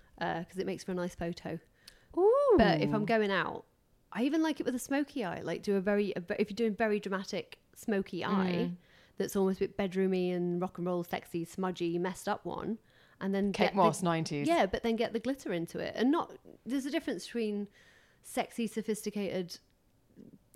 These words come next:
Speaker 1: grown-up glitter and just
Speaker 2: Mm.
Speaker 1: rainbow sparkles. You know, it's like,
Speaker 2: Of
Speaker 1: I
Speaker 2: course,
Speaker 1: feel
Speaker 2: yeah.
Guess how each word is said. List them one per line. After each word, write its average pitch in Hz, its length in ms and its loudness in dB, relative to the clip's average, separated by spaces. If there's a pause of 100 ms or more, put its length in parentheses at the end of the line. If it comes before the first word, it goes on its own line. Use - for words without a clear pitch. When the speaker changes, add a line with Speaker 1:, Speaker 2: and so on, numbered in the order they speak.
(100)
Speaker 1:
grown-up 233 380 4
glitter 185 380 -2 (100)
and 208 140 6
just 190 220 4
Speaker 2:
Mm. 190 60 -2
Speaker 1:
rainbow 190 280 4
sparkles. - 600 -2
You 208 120 6
know, 214 140 8
it's 240 180 4
like, 214 80 0
Speaker 2:
Of 196 80 2
Speaker 1:
I 214 80 4
Speaker 2:
course, 208 160 2
Speaker 1:
feel 240 120 6
Speaker 2:
yeah. 220 40 4